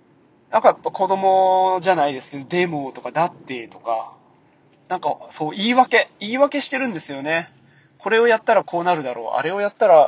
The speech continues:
ああなるだろうみたいな風にして、そう言い訳してるんだよな。だから、えーと、何にもできないとか何もしないっていうのが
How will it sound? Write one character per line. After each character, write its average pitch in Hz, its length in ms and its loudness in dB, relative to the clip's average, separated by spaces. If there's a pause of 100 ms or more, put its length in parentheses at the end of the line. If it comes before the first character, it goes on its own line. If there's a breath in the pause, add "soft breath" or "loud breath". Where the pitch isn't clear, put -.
あ 170 60 10
あ 180 60 4
な 196 100 6
る 175 80 0
だ 151 100 6
ろ 139 140 -2
う 131 40 -8
み 135 140 -14
た 131 140 0
い 135 60 -8
な 131 80 -10
風 190 200 -10
に 151 140 -10
し - 140 -14
て、 190 380 2 (840 soft breath)
そ 175 200 2
う 147 40 -8
言 185 140 -10
い 226 60 -4
訳 247 240 -4
し - 80 -10
て 247 100 -4
る 240 100 -2
ん 220 80 -4
だ 151 60 -2
よ 131 140 -2
な。 123 320 -6 (1080)
だ 214 140 6
か 220 100 10
ら、 220 280 6 (520 soft breath)
え 151 100 -2
ー 139 40 -2
と、 143 80 -10
何 160 200 0
に 160 60 -10
も 156 120 -8
で 147 120 -6
き 160 100 -12
な 139 180 4
い 131 200 -8 (360)
と 139 100 -8
か 135 100 0
何 151 200 0
も 160 100 -6
し - 180 -8
な 160 160 6
い 156 180 -4
っ - 140 -20
て 156 80 -8
い 160 500 -6
う 147 40 -10
の 135 120 -10
が 120 120 -6